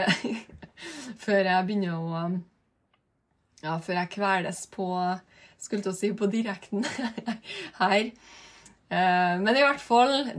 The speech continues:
det er det jeg har lyst til å, å si og dele og kommentere, eh, på, eller en kommentar, eller jeg er nødt til å legge til det her til forrige ukes,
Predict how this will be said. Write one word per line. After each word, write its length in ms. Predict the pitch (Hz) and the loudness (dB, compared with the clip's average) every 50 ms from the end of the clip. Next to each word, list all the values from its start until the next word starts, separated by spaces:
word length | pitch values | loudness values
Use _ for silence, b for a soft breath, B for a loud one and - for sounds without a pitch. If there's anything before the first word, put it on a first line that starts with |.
| 202 190 | -4 0
det 180 | - 240 233 240 240 | 4 4 6 8 8
er 300 | 247 254 247 233 226 226 | 8 6 6 4 4 6
det 80 | 233 214 | 6 6
jeg 160 | 214 226 233 | 6 6 6
har 120 | 220 208 | 6 6
lyst 280 | 226 220 226 - - - | 4 2 0 -4 -2 0
til 160 | 220 214 208 | 2 4 4
å, 120 | 202 196 190 190 196 190 190 185 185 190 190 190 190 190 175 - - 185 | 4 6 6 6 6 6 8 8 8 8 6 6 4 2 0 -2 -4 -4
å 40 | 190 | -4
si 460 | - - - - 226 208 220 233 247 247 | -4 -4 0 2 2 4 6 6 6 4
og 300 | - - 196 202 190 175 | 4 4 4 4 4 4
dele 480 | 196 196 196 208 208 214 220 220 - - | 6 6 6 8 8 6 6 6 2 2
og 540 | - 190 185 180 185 185 190 190 190 190 b b b b b b b b _ - | 0 0 0 4 6 6 6 6 6 2 b b b b b b b b _ 2
kommentere, 840 | - 226 226 220 226 220 - - 233 226 208 214 226 220 214 214 b b b b b b b b _ _ | 6 8 8 8 6 4 2 2 2 4 6 6 6 6 4 2 b b b b b b b b _ _
eh, 560 | - 180 180 180 180 180 175 175 175 175 180 180 185 180 - - | -2 0 2 2 4 2 2 2 2 2 2 2 0 0 -2 -2
på, 160 | - 196 190 185 180 180 180 180 180 180 180 180 180 180 180 180 185 202 | 2 2 4 4 4 4 4 4 4 4 4 6 6 6 6 6 6 6
eller 180 | 214 208 202 | 6 6 6
en 120 | 196 202 202 | 4 4 2
kommentar, 520 | - 214 202 202 196 208 208 196 196 202 | 2 2 2 2 2 2 4 4 6 6
eller 320 | 202 208 196 180 175 175 | 4 4 4 4 4 4
jeg 300 | 185 185 185 185 185 185 | 6 6 6 6 4 4
er 100 | 180 180 | 2 2
nødt 320 | 180 185 190 202 208 208 - - | 2 2 2 2 2 0 2 2
til 100 | 208 214 | 2 6
å 60 | 214 | 6
legge 360 | 220 226 220 202 196 - - - 196 | 6 6 6 4 2 -2 -2 2 2
til 240 | 190 208 202 196 | 4 4 2 2
det 140 | - 196 190 196 | 0 -2 2 4
her 220 | 185 190 202 208 202 B B B B B B _ | 6 6 6 4 2 B B B B B B _
til 240 | - - 196 196 190 | 0 4 4 4 4
forrige 460 | - - 208 202 180 175 175 180 180 | 4 4 4 4 4 2 0 0 -2
ukes, 260 | - - 175 160 - | -4 -6 -6 -6 -6